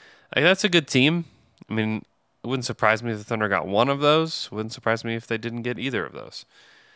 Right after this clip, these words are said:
Uh, then they have the Pelicans on Friday, December twenty-third. Pelicans are, they lost last night, but they've otherwise been rolling, and they might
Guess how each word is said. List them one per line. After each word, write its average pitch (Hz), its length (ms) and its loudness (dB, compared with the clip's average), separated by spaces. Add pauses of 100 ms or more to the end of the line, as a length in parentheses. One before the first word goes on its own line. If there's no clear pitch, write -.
(380)
Uh, 95 280 0
then 110 220 0
they 110 100 0
have 107 220 -6
the 104 120 -4
Pelicans 123 880 0 (300)
on 98 580 -4
Friday, 101 440 0
December 98 320 -10
twenty-third. 147 800 2 (880)
Pelicans 117 540 2
are, 104 480 4 (160)
they 117 100 0
lost 107 300 4
last 120 260 2
night, 123 220 4
but 110 140 -4
they've 107 300 0 (600)
otherwise 107 440 2
been 98 180 -6
rolling, 104 520 -2 (460)
and 98 240 -4
they 98 420 0 (500)
might 104 420 -2